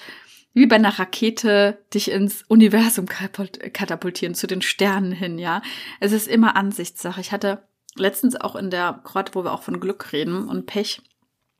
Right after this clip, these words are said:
hatte ich letztens in der Bücherei, ich hab's tatsächlich gar nicht gekauft, weil es vom Alter her zu keinem meiner Kinder gerade richtig gepasst hat. Ähm, aber das hieß tatsächlich Glück oder Pech. Und es waren so Situationen, also es waren so Tiere, irgendwie, ich weiß gar nicht mehr, was für Tiere, aber es waren so Tiere, zwei Tiere.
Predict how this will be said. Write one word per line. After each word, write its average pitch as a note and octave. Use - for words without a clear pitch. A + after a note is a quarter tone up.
hatte A3
ich G3
letztens G#3+
in G3
der F#3+
Bücherei, F#3+
ich A3+
hab's A3+
tatsächlich G3
gar D#3+
nicht G3+
gekauft, G#3+
weil F#3
es -
vom F#3+
Alter A3
her G3
zu -
keinem G#3
meiner F3
Kinder G#3+
gerade F3+
richtig G3
gepasst -
hat. G3+
Ähm, G3
aber G3+
das A#3
hieß B3+
tatsächlich A3+
Glück A3
oder B3+
Pech. -
Und G3+
es G3+
waren G#3+
so G#3+
Situationen, G#3+
also F#3+
es F#3
waren F#3
so F3
Tiere, C#4+
irgendwie, G3
ich -
weiß F#3+
gar F#3+
nicht F#3+
mehr, F#3
was F#3+
für G#3+
Tiere, A3
aber F3
es F3+
waren F3+
so E3+
Tiere, C#4
zwei -
Tiere. A#3+